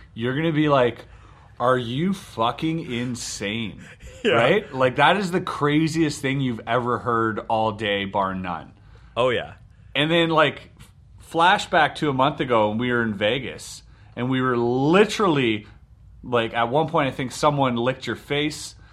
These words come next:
Speaker 2: Yep.
Speaker 1: I think there, <laughs>
Speaker 2: Yeah.
Speaker 1: I, remember
Speaker 2: Holy
Speaker 1: Gilles?
Speaker 2: s-,
Speaker 1: Okay.
Speaker 2: yeah.
Speaker 1: So Gilles, Gilles, uh, buddy of ours, was, was with us,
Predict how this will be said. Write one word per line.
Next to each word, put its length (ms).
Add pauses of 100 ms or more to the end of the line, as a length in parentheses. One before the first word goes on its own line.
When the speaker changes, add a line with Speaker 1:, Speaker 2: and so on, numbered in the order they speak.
(100)
Speaker 2:
Yep. 200
Speaker 1:
I 40
think 480
there, 140
<laughs> 340
Speaker 2:
Yeah. 720
Speaker 1:
I, 40
remember 340
Speaker 2:
Holy 120
Speaker 1:
Gilles? 280
Speaker 2:
s-, 60
Speaker 1:
Okay. 320 (220)
Speaker 2:
yeah. 300
Speaker 1:
So 180
Gilles, 720
Gilles, 400
uh, 240
buddy 300
of 100
ours, 400
was, 320
was 240
with 220
us, 340